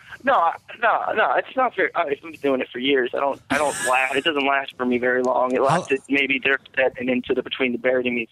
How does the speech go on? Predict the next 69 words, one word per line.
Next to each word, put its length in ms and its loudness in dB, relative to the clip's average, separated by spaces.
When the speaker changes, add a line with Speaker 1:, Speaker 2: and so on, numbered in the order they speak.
Speaker 1:
set, 180 0
and 160 -6
then 80 0
I 80 0
came 260 -6
down. 280 0
It 60 0
was 120 -2
fine. 220 -2
Speaker 2:
So 220 4
it 60 4
only 240 4
lasted 380 2
from 180 0
Cynic 440 2
to 100 2
be. 100 2
So 220 2
that's, 180 2
like, 140 0
an 120 0
hour 420 2
it 80 0
lasted 380 2
for 160 0
you. 220 4
Like, 220 0
the, 260 2
the 500 -4
really? 340 2
Speaker 1:
No, 160 4
it 60 4
was 140 -2
two 200 2
hours. 360 0
It's, 120 -2
Speaker 2:
Two 100 4
Speaker 1:
it 80 6
was 20 2
Speaker 2:
hours. 280 0
Speaker 1:
about 160 2
two 240 -2
hours. 240 -4
Speaker 2:
So 80 2
it's 100 2
only 200 4
a 40 4
two-hour 420 4
trip 200 0
for 80 0
you 120 4
'cause 140 0
you've 160 2
done 180 2
it 100 -2
so 240 2
much. 320 0
Your 80 0
tolerance 500 2
is 100 2
so 220 2
great 460 2
for 140 0
L 180 4
S 160 2
D 320 4
that 180 0
it's, 220 2
like, 240 2